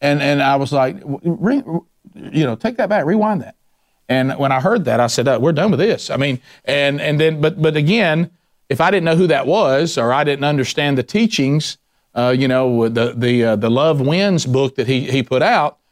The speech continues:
then I would have just heard that name and just kept moving. Now, hopefully, eventually, I would have heard in this podcast what they're saying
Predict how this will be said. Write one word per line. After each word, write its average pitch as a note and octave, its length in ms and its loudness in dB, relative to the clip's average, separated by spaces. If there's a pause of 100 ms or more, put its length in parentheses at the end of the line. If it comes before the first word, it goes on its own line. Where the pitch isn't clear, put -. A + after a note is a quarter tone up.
(240)
then C#3 200 -2
I C#3 140 0
would F#3 140 0
have C#3 80 -2
just C#3 160 -2
heard C#3+ 160 0
that C#3 160 -2
name C#3 220 0
and B2+ 80 0
just C3 180 -2
kept B2 160 -4
moving. - 320 -4 (500)
Now, C3+ 100 2
hopefully, D#3+ 360 2
eventually, B2+ 560 0
I A#2+ 100 -2
would A#2+ 160 2
have G#2 100 -2
heard B2+ 300 0
in A2+ 80 0
this G#2+ 140 0
podcast B2+ 540 0
what A#2+ 180 -6
they're A2 140 -2
saying A#2+ 480 0